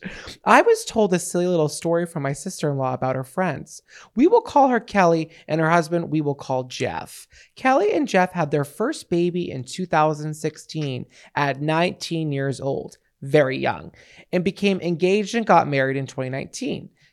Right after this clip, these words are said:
Since then, they've had two more babies and a lot of marital issues. Not sure the extent, but from what I've gathered, Jeff may have had a little bit of a hard drug and anger problem.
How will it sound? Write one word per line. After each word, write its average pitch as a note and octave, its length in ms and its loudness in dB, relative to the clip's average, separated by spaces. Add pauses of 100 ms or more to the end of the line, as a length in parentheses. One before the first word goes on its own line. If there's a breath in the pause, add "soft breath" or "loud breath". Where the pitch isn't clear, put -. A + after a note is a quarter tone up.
Since E4 300 -2
then, D#3+ 280 -2
they've C#3+ 140 -2
had B2+ 200 -6
two A3+ 180 -4
more A#3+ 160 0
babies D#3 460 0
and C#3 160 -4
a B2 80 -4
lot C3 360 -2
of C#3+ 160 -8
marital B2 420 -8
issues. - 580 -14 (320 soft breath)
Not A3 280 2
sure B3+ 220 -6
the G3 140 0
extent, D#3 500 0 (300 soft breath)
but E3 160 2
from E3+ 160 2
what D#3+ 100 4
I've G#3+ 220 6
gathered, D#3+ 420 4
Jeff F#3+ 380 0
may G3+ 100 -2
have F#3+ 200 -2
had D#3+ 180 2
a C#3+ 40 4
little D3+ 200 2
bit F#3 120 0
of F3 120 2
a E3 40 4
hard D#3+ 320 2
drug C#3 320 2
and C#3+ 80 -6
anger C#3+ 320 -4
problem. A2 600 -4